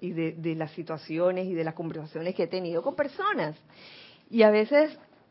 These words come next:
es-, este, entablan esta conversación de que, de, donde se la pasan comparando cosas, comparando precios, por ejemplo,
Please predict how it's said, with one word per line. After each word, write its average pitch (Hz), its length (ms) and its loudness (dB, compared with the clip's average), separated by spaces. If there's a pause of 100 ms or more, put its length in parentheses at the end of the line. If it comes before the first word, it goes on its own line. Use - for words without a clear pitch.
(1300)
es-, - 260 -4
este, 156 560 -2 (520)
entablan 214 460 6
esta 294 180 4
conversación 208 840 0 (400)
de 190 200 2
que, 190 400 4
de, 175 380 4 (260)
donde 208 260 2
se 233 100 4
la 202 80 8
pasan 277 300 4
comparando 202 800 6 (140)
cosas, 165 460 -2
comparando 196 640 4
precios, 202 720 0
por 170 120 -2
ejemplo, 165 500 -4